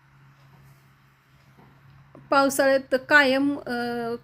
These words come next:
कुठली पण वस्तू केलेली, पदार्थ केलेला सादळतो. पॅक डब्यात ठेवला तरी कधीकधी सादळतो, पण ही शेव सादळत नाही. थोडं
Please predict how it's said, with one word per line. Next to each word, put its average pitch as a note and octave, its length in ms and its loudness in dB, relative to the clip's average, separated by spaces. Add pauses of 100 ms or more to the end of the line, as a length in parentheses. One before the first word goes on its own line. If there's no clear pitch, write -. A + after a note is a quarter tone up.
कुठली C4+ 300 -4
पण C#4+ 200 0
वस्तू C4+ 540 -4 (200)
केलेली, A#3+ 440 0
पदार्थ B3 480 -2 (100)
केलेला A3+ 480 -2 (540)
सादळतो. A3+ 680 0 (480)
पॅक B3 220 -2
डब्यात A#3+ 280 -2
ठेवला A#3+ 400 -2 (160)
तरी C4+ 260 0
कधीकधी B3 460 -2
सादळतो, A#3 720 -4 (840)
पण C#4 120 2
ही D4+ 200 2
शेव D#4+ 220 2
सादळत B3+ 540 0
नाही. C4 420 -4 (2250)
थोडं B3+ 180 2